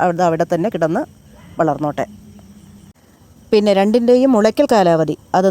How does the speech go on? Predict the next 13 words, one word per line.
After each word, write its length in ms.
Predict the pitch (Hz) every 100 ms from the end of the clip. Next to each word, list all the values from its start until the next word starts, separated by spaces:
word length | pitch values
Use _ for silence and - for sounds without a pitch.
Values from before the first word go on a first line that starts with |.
| 190
നാടനായാലും 720 | 202 220 247 214 202 196 240 240
ഹൈബ്രിഡ് 400 | 214 220 233 180
ആയാലും 300 | 160 160 247 -
ഒന്ന് 160 | 226 226
തന്നെയാണ്. 400 | 190 170 151 151 - _ _ _ - - _ - - _ _ _ -
കൃത്യം 300 | 240 233 262 233
ഏഴാമത്തെ 400 | 220 240 247 254 214
ദിവസം 220 | 208 220
തന്നെയാണ് 260 | 214 196 190 185
രണ്ടും 220 | 185 240
മുള 100 | 202 180
പൊട്ടി 140 | 175 175
തുടങ്ങിയത്. 420 | 156 151 139 143